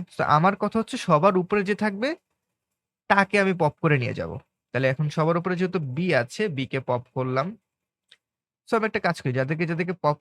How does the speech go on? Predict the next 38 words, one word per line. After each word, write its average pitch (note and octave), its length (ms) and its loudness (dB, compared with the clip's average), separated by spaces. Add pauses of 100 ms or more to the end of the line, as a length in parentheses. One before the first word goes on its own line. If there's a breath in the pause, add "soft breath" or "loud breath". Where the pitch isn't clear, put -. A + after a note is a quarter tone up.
করছি F3+ 240 -2
আমি F#3+ 120 -2
নিচে C#3+ 200 -2
লিখিও, B2+ 460 -2
হ্যাঁ? F#3 220 -4 (640)
ঠিক C#3 100 -8
আছে। - 180 -10 (1120)
So, D3+ 80 4
বি D#3+ 140 6
কেও F#3 160 2
পপ D#3+ 240 0
করে D3+ 160 4
নিয়ে B2+ 120 0
গেলাম। A#2 200 0
এখন C3+ 160 -2 (120)
বি D3 140 0
কে G#3 160 0
যদি G#3 240 0
পপ F3+ 240 0 (100)
করি, C3+ 180 -2
তাহলে C#3 240 0 (140)
চিলড্রেন D#3+ 480 0
কারা D#3+ 220 0
কারা D3+ 240 0
আছে? D3+ 240 -4 (580)
ডি C#3 180 0 (100)
আর C#3 120 2 (100)
ই। C3+ 140 -4 (380)
So, - 100 -4
ডি C#3 220 0
আর D3 100 2
ই D#3 60 2
চলে D3 220 2
আসবে C#3 260 2
আমাদের B2 280 0
রুলস C3+ 240 2
অনুযায়ী। B2+ 340 -2 (1200)
তো A#2+ 80 -2